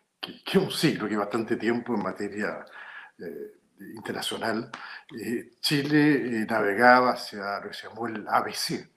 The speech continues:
que era Argentina, Brasil y Chile, o sea, dos países que en esa época ya poderosísimos,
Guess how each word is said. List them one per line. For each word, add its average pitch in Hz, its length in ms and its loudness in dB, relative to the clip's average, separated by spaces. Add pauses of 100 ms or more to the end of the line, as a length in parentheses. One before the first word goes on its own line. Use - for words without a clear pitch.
(420)
que - 100 -8
era 113 80 -4
Argentina, 127 520 -4
Brasil 104 400 -4
y - 80 -10
Chile, 95 380 -8
o 82 80 -12
sea, 92 320 -8 (400)
dos 135 320 4 (420)
países 117 460 -4 (260)
que - 120 -8
en 107 80 -4
esa 113 180 -4
época 95 380 0
ya - 200 8
poderosísimos, 98 840 -8